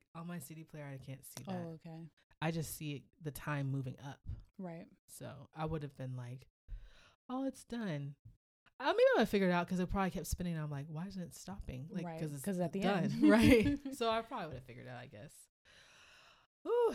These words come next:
Speaker 1: yes. What are your final thoughts on the album?
Speaker 2: Um, I mean, I think it was a great album, you know, for all the reasons that you said. Um, he gave us a little bit of what we expected, a lot of what we didn't.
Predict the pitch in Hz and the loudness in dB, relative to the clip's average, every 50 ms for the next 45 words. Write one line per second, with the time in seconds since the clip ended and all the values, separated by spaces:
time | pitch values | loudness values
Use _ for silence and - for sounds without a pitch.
0 | 214 - - 220 214 208 190 185 - - - - - 233 240 208 202 196 196 196 | 2 2 2 2 0 0 0 -2 -4 -6 -8 -8 -10 -8 -4 -4 -2 -2 -2 -4
1 | 190 - 190 180 180 175 180 175 160 - - - 190 180 175 170 165 160 170 175 | -2 -2 -2 -2 -2 -2 -2 -4 -6 -6 -6 -8 -8 -8 -8 -8 -8 -8 -10 -8
2 | 175 170 170 175 180 190 196 - - - - - - - - - - - - - | -8 -8 -8 -6 -8 -8 -8 -10 -14 -20 -20 -20 -20 -20 -20 -14 -12 -10 -10 -10
3 | - - - - - - 214 220 240 247 254 262 262 262 254 254 262 269 254 - | -12 -16 -20 -20 -12 -8 -4 -4 -4 -4 -4 -4 -4 -4 -4 -4 -4 -6 -6 -8
4 | - - - - - - - - - - - - - - - - - - - - | -12 -12 -12 -12 -10 -12 -12 -12 -12 -14 -18 -20 -20 -18 -16 -16 -14 -14 -10 -6
5 | 180 185 214 220 262 - 294 285 285 254 233 202 208 180 165 185 185 190 190 - | -4 -2 -2 -2 -2 -2 -2 -2 -2 -4 -4 -6 -8 -10 -8 -8 -8 -8 -8 -8
6 | 175 175 220 - 180 170 170 175 180 - _ _ _ _ _ _ 202 185 175 175 | -8 -8 -8 -8 -8 -8 -8 -8 -10 -12 _ _ _ _ _ _ -8 -6 -6 -4
7 | 175 180 180 - - 180 175 175 170 175 - - - 175 185 180 175 175 185 180 | -4 -6 -8 -8 -8 -8 -6 -6 -8 -10 -14 -12 -8 -6 -6 -6 -4 -4 -6 -4
8 | 180 185 180 - 190 180 165 165 170 170 170 175 170 - - - - 170 165 165 | -4 -4 -4 -4 -6 -6 -6 -6 -6 -6 -8 -8 -10 -10 -12 -10 -8 -8 -6 -6
9 | 175 180 185 - - _ _ _ _ _ _ - - - _ _ _ _ _ _ | -6 -8 -8 -10 -16 _ _ _ _ _ _ -18 -18 -18 _ _ _ _ _ _
10 | - 175 170 170 170 165 165 165 170 170 180 170 - _ _ _ _ _ - 180 | -12 -12 -10 -10 -10 -12 -12 -12 -12 -12 -14 -16 -18 _ _ _ _ _ -8 -6
11 | 185 170 185 180 175 180 - - - 185 180 180 170 180 180 175 175 180 180 180 | -4 -2 -2 -2 -2 -4 -4 -4 -6 -6 -6 -4 -4 -4 -4 -2 -2 -4 -4 -4
12 | 180 175 - - - 196 208 220 - _ - 226 226 233 226 - - 170 170 165 | -6 -8 -8 -8 -6 -6 -6 -6 -8 _ -6 -4 -4 -4 -4 -6 -6 -8 -6 -6
13 | 165 170 175 175 170 175 175 - 185 180 175 165 151 180 175 185 202 214 226 - | -6 -6 -6 -6 -8 -10 -10 -8 -8 -8 -8 -8 -8 -8 -6 -4 -4 -6 -6 -8
14 | - _ - - - | -10 _ -16 -16 -16